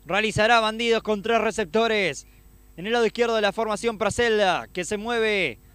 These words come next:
hacia el lado derecho, en motion, Aubía mira primero hacia ahí, después mira al, al medio de la cancha, Aubía tira el pase, es interceptado. Lautaro Moyano que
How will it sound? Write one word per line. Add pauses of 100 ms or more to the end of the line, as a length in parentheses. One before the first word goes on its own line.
(500)
hacia
el
lado
derecho,
en
motion,
Aubía
mira
primero
hacia
ahí,
después
mira
al, (120)
al
medio
de
la
cancha,
Aubía
tira
el
pase,
es
interceptado. (260)
Lautaro
Moyano
que